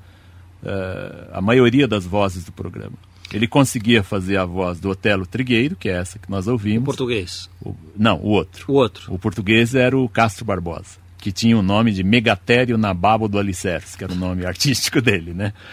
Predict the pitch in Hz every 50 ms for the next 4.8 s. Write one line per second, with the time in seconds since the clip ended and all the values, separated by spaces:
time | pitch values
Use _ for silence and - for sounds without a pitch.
0 | - - - - 107 113 127 131 131 123 117 107 104 104 - 117 113 117 113 113
1 | 110 113 131 123 123 127 127 139 147 180 175 147 139 123 113 101 95 90 85 113
2 | 117 123 120 - - 156 156 165 165 - - 147 135 117 120 123 139 160 202 -
3 | - 117 104 101 95 92 - - 98 92 95 95 92 - - - 113 98 90 -
4 | - 98 95 92 104 139 143 127 117 131 143 165 196 180 -